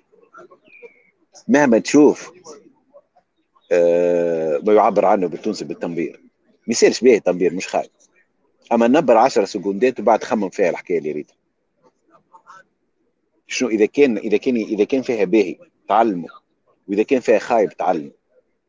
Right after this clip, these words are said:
وهذا، آه، جو بونس دو مانيير جينيرال، معناها في الخدمة مع العباد اللي، ساعات مع العباد اللي تخدم معاك. خاطر العباد تعرف الدومين بتاعنا شنو.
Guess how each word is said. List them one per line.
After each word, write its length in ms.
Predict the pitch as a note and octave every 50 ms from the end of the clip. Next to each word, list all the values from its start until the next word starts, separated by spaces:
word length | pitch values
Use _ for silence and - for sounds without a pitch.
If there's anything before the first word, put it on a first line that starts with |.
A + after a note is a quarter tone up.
| _ _ _ _ _ _ _ _ _ _ _ _ _ _ _ -
وهذا، 320 | G2+ G#2 G#2+ G#2+ A2 B2+ D3+
آه، 600 | E3 C#3+ B2+ B2 A#2 A2+ A2 G#2+ G#2+ G#2 G2 G2+
جو 100 | F#2+ - -
بونس 420 | B2+ C3+ B2 - - - - - _ _ _ _ _ _ _ _ _ _ _ _ _
دو 140 | G#2 F2+ A2+
مانيير 300 | A2+ A#2+ A#2+ C3 C#3 C#3+
جينيرال، 460 | B2 A#2+ A#2 A2+ A#2 A#2 A#2 G2+ F2
معناها 160 | E2+ E2+ E2+ E2
في 80 | -
الخدمة 440 | F#2+ F2+ - - A2 F#2 F2+ F2 E2+
مع 120 | E2 E2
العباد 280 | F2 F2 F#2 F2+ G#2+ G#2
اللي، 120 | A2 G2+ - _ - - _ -
ساعات 340 | - A#2 A2 C3+ C#3+ -
مع 80 | A#2 G#2+
العباد 220 | G#2 G#2 G2 B2+
اللي 120 | A2+ A#2 G#2
تخدم 280 | A2 - - - G#2
معاك. 280 | G2 G2 G#2 G#2+ F#2 - - - - _ - _ _ _ _ _ _ _
خاطر 220 | - G#2+ - - -
العباد 160 | - B2 B2+
تعرف 300 | B2 - - C#3+ C3 A2
الدومين 280 | - G#2 A2 A#2+ A#2 A2+
بتاعنا 260 | - - D3 C#3 C3+
شنو. 260 | - - B2+ A2 F#2+